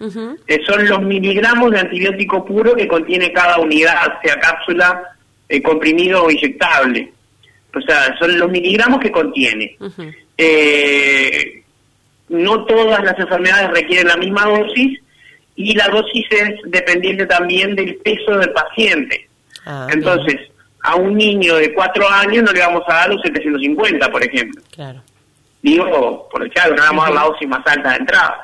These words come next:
Speaker 1: Ujú.
Speaker 2: Le daremos uno pediátrico, pero eso es, eh, la dosis del medicamento.
Speaker 1: Bien, ya lo habías comentado, pero bueno, a-, vamos a reiterarlo. ¿Qué pasa si corto, em,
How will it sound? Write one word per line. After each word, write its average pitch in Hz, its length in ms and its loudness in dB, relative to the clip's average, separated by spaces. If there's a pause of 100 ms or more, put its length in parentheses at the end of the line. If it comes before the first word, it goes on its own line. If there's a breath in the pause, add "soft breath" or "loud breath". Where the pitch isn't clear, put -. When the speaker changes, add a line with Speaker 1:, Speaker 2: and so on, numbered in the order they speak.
Speaker 1:
Ujú. 180 260 -14
Speaker 2:
Le 151 80 -2
daremos 151 320 0
uno 170 160 2
pediátrico, 147 540 0
pero 160 180 0
eso 220 140 0
es, 214 180 0 (520 loud breath)
eh, 160 280 4
la 170 140 2
dosis 233 480 -2
del 156 340 2
medicamento. 139 720 -2 (520)
Speaker 1:
Bien, 160 300 -8 (280 loud breath)
ya 269 160 -4
lo 269 100 2
habías 247 400 0
comentado, 247 480 -2
pero 202 180 -4
bueno, 202 340 -4
a-, 160 80 -6
vamos 190 320 -8
a 180 80 -4
reiterarlo. 233 600 -2 (220 loud breath)
¿Qué 359 160 0
pasa 349 300 0
si 269 180 -2
corto, 294 520 0
em, 214 840 -2